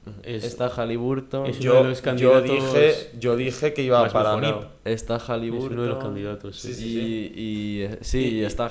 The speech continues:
Speaker 2: Halliburton.
Speaker 3: Halliburton también está, ¿no?
Speaker 1: Turner, Buddy Hield,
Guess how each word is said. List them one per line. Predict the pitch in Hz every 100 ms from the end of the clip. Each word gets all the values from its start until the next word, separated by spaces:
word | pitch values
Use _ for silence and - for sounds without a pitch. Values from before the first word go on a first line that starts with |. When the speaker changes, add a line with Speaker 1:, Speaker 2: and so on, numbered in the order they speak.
| 120
Speaker 2:
Halliburton. | 107 123
Speaker 3:
Halliburton | 123 127 135 143 127
también | 120 127
está, | 110 - 147
¿no? | 139
Speaker 1:
Turner, | 120 127 139 139 143
Buddy | 139 123 117 -
Hield, | 131 139 139